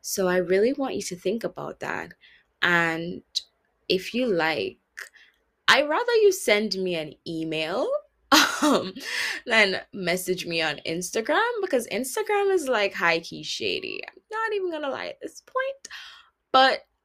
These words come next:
yeah, send me an email at zari rodney at gmail dot com and we can have a conversation about it. So thank you for listening, as I had already said, and I will speak to you ano-,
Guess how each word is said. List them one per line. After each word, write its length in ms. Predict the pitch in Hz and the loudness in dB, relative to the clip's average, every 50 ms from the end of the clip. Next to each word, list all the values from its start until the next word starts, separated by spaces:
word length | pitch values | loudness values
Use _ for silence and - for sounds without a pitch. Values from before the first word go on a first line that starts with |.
| _ _ _ | _ _ _
yeah, 440 | - 220 233 247 214 180 160 120 - | -4 0 2 2 2 2 0 -2 -4
send 280 | - - - 254 277 359 | -8 -8 -6 -6 -6 -4
me 240 | 453 453 427 427 | -4 -2 -2 -2
an 200 | 392 330 - - | -2 -4 -6 -8
email 520 | - 190 220 233 226 214 196 180 175 160 - - | -10 -8 -8 -6 -6 -4 -4 -4 -4 -6 -8 -10
at 220 | - - 190 190 | -8 -6 -6 -6
zari 960 | 175 170 165 156 175 170 170 175 185 190 190 185 175 160 156 156 160 185 190 - _ _ _ _ _ _ | -6 -8 -6 -4 -2 -2 0 0 -2 -2 -4 -4 -6 -6 -8 -8 -10 -10 -12 -12 _ _ _ _ _ _
rodney 720 | - 165 170 170 175 180 180 180 160 170 170 170 170 - - - | -10 -6 -4 -2 -2 -4 -4 -6 -10 -10 -8 -8 -10 -12 -10 -8
at 140 | - 185 | -10 -8
gmail 360 | 180 - 196 202 202 196 196 196 | -6 -6 -6 -4 -2 -4 -4 -4
dot 180 | 202 - - | -4 -6 -6
com 220 | - 196 202 269 285 | -10 -8 -6 -6 -4
and 140 | 247 214 | -2 0
we 120 | 196 202 190 | 0 0 0
can 140 | 202 190 180 | 0 -4 -4
have 180 | 180 180 175 | -4 -6 -6
a 60 | 175 | -8
conversation 760 | 175 - 190 190 185 170 170 165 - 185 208 233 - 226 196 | -10 -6 -6 -4 -2 -2 -4 -2 0 0 0 0 0 -2 -4
about 320 | 170 151 - - 82 82 80 | -4 -4 -6 -8 -8 -6 -8
it. 160 | 73 - _ _ _ _ - - - - - _ _ | -8 -10 _ _ _ _ -20 -18 -18 -20 -20 _ _
So 180 | - - 262 | -2 0 0
thank 240 | 254 254 247 247 247 262 | 2 2 0 -2 0 -4
you 60 | 247 | -4
for 120 | - 226 | 0 2
listening, 500 | 185 165 170 - - 139 160 233 320 - _ _ _ _ - - | 2 2 0 -2 -4 -4 -4 -4 -6 -8 _ _ _ _ -10 -8
as 120 | 170 - 160 | -8 -10 -8
I 60 | 156 | -6
had 300 | 156 160 156 151 156 _ _ | -4 -2 -4 -4 -4 _ _
already 300 | - 156 147 143 135 139 | -2 0 0 0 -2 -4
said, 260 | 151 - 131 202 - - - - - - - - - - - _ _ _ _ | -6 -6 -6 -8 -8 -10 -16 -20 -20 -20 -20 -20 -20 -20 -20 _ _ _ _
and 360 | - 214 226 233 226 233 233 - | 2 2 4 2 -2 -2 -2 -2
I 160 | - - 220 | -2 -2 0
will 140 | 233 254 254 | -2 -4 -4
speak 360 | 247 - - - 247 247 - | -4 -4 -4 -6 -6 -10 -8
to 100 | - - | -4 -4
you 60 | 247 233 | -2 0
ano-, 200 | 220 226 226 | 0 -2 -4